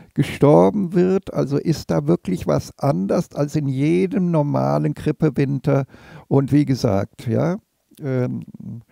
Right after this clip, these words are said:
also die Frage muss doch immer sein, als Naturwissenschaftler, wie steht die absolute Zahl der Sterbefälle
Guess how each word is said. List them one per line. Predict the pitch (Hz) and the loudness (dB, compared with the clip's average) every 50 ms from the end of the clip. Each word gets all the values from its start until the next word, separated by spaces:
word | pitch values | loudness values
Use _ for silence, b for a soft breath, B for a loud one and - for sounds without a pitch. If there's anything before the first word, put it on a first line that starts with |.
| B B B B B B B B B B B B | B B B B B B B B B B B B
also | - 120 117 110 135 123 - | -2 -2 0 0 0 -2 -4
die | - - 127 123 - - - - 143 139 - - 170 147 | -6 -14 -14 -12 -12 -12 -10 -10 -12 -8 -4 -2 0 0
Frage | - - 143 147 160 180 196 190 190 | 0 0 0 2 2 2 2 2 2
muss | 170 170 165 - | 2 2 2 2
doch | - 156 139 - | 2 0 0 2
immer | - 175 165 180 180 175 160 | 0 0 2 2 2 0 0
sein, | 135 143 147 147 147 151 160 175 185 185 185 180 | 0 0 2 2 4 4 2 2 0 0 -2 -4
als | 156 117 - 139 139 - - 151 | -6 -6 -4 -4 -4 -2 -2 -4
Naturwissenschaftler, | 147 147 - 151 160 170 156 156 160 - 160 156 - - 156 151 135 - - 165 156 135 | -4 -2 2 4 4 4 4 4 0 -2 -4 -6 -2 0 0 0 0 -2 -2 -2 -2 0
wie | 135 156 165 156 | 0 -2 -4 -4
steht | - - - - - 170 175 190 208 190 - _ _ - | -6 -10 -8 -2 -2 0 0 0 -2 -6 -8 _ _ -4
die | 165 160 165 165 151 B B B B _ - | -4 -2 -2 -4 -6 B B B B _ -4
absolute | - 139 147 175 - - - - - - 208 202 202 208 208 208 190 - - 208 - | 0 0 0 0 -2 -8 -12 -6 -2 0 2 2 4 2 2 2 0 0 -2 -4 -4
Zahl | - - - 202 196 190 190 202 202 196 196 196 196 170 | -6 -4 -2 -2 0 0 0 0 0 0 0 0 0 0
der | 143 143 123 120 120 123 | 0 0 0 0 0 -2
Sterbefälle | - - - - - - 127 131 139 156 170 196 202 202 208 202 - - - 190 202 196 208 226 339 | -4 -8 -16 -8 -2 0 2 4 4 4 2 2 0 0 0 -2 -2 -2 -2 -2 0 0 0 0 0